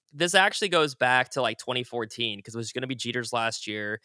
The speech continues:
And so, yes, I am a Cubs fan, for those that are listening. I do have, like, the Yankee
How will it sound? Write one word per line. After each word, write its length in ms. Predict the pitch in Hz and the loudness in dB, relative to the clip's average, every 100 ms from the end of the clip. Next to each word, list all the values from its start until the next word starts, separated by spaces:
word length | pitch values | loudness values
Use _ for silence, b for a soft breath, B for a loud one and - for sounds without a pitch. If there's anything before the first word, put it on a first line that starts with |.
| B | B
And 100 | - | -4
so, 100 | 165 | 0
yes, 340 | 196 175 110 113 | 6 6 6 2
I 100 | 127 | 0
am 120 | 147 | 0
a 40 | 151 | 0
Cubs 340 | 151 131 - | 2 0 0
fan, 420 | - 120 120 117 117 _ _ | -4 -2 -2 -6 -10 _ _
for 100 | 120 | -6
those 180 | 120 117 | -4 -2
that 100 | 117 | -2
are 100 | 113 | -4
listening. 600 | 110 - 110 107 104 101 b b - | -6 -8 -10 -10 -12 -14 b b 0
I 80 | 123 | 0
do 180 | 120 160 | 2 6
have, 320 | 147 147 135 | 8 8 8
like, 220 | 139 135 | 4 2
the 80 | 135 | -2
Yankee 960 | 120 127 123 131 123 123 123 120 120 | -4 -4 -4 -4 -2 -2 -4 -4 -6